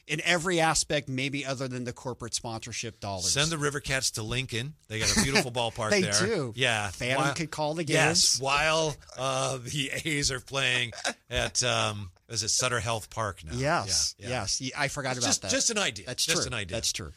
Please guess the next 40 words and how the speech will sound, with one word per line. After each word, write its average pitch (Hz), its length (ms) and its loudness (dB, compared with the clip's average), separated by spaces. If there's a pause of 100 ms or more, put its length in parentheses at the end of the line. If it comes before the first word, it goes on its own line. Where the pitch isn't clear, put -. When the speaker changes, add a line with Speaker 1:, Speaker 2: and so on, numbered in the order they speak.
(120)
Speaker 2:
Yeah. 110 260 0 (220)
Do 175 80 -8
you 214 40 -4
remember 294 300 -2
the 139 100 0
story? 131 240 2
I 127 40 2
know 139 100 0
you 170 140 -4
were 123 100 -2
here. 95 420 -4
Speaker 1:
Yeah. 92 240 -6
Speaker 2:
Uh, 117 160 -2
when 120 640 0
they 113 180 -6
built 139 280 -2
the, 107 160 -6 (240)
the - 60 -16
stadium, 95 580 -6 (200)
and 117 60 -8
there 127 60 -4
was 117 100 -4
a 113 60 -2
lot 127 240 2
of 139 60 -2
talk 127 300 -2
at 107 80 -6
the 101 100 -6
time, 104 440 -4
and 85 260 -8
what 92 120 -14
would 95 80 -8
this - 340 -4 (220)
have 85 80 -20
been, 87 260 -12
late 98 220 -12
nineties? 104 420 -8
Speaker 1:
Be 147 180 -2
expandable. 107 680 -2
Speaker 2:
Yeah, 110 420 -2